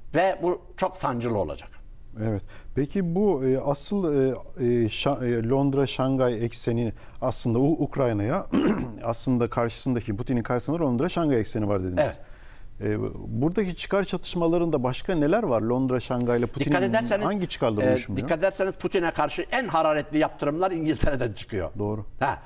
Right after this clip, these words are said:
Speaker 2: Asker de gönderiyorlar
Speaker 1: Tabii,
Speaker 2: yani.
Speaker 1: tabii, en hararetli
Speaker 2: Paralı askerler, evet.
Speaker 1: yaptırım oradan geliyor.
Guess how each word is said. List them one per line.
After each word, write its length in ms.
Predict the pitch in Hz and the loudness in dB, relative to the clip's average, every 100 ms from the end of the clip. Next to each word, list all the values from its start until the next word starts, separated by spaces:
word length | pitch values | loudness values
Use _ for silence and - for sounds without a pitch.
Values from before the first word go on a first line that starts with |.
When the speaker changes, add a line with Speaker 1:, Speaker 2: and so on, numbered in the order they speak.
| - | -8
Speaker 2:
Asker 340 | 107 - 143 | -6 -2 0
de 60 | 147 | 0
gönderiyorlar 440 | 120 95 90 90 | 0 0 -2 -2
Speaker 1:
Tabii, 200 | 85 - | 0 0
Speaker 2:
yani. 120 | 143 123 | -2 0
Speaker 1:
tabii, 60 | |
en 180 | 180 104 | 0 0
hararetli 420 | 120 127 127 123 | 2 2 4 2
Speaker 2:
Paralı 180 | 101 98 | 0 -2
askerler, 360 | 220 - 120 135 | -2 -4 -6 -2
evet. 120 | 117 | 0
Speaker 1:
yaptırım 360 | 110 - 127 131 | 0 0 -2 0
oradan 280 | 117 135 | 0 -2
geliyor. 340 | 120 101 147 | -2 0 0